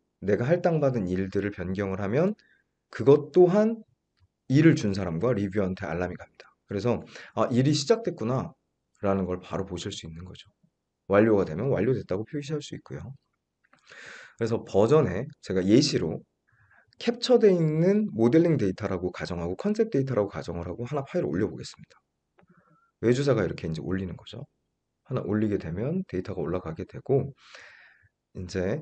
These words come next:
피엠 입장에서 한번 보겠습니다. 저 데이터가 저렇게 올라왔어요. 그럼 바로 클릭을 하신 다음에 리뷰어라고 가정을 하셔도 되고요.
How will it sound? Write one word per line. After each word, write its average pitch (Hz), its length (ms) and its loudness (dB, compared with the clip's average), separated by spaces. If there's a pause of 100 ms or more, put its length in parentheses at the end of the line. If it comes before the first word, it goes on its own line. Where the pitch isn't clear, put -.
피엠 233 340 4
입장에서 92 420 0
한번 85 140 -6
보겠습니다. - 600 -10 (560)
저 139 140 4
데이터가 156 420 4
저렇게 - 260 -4
올라왔어요. 82 540 -4 (160)
그럼 120 200 -2
바로 120 260 0
클릭을 131 360 -2
하신 98 220 -8
다음에 95 460 -8 (920)
리뷰어라고 104 1000 2
가정을 87 400 -6
하셔도 131 260 -4
되고요. - 360 -12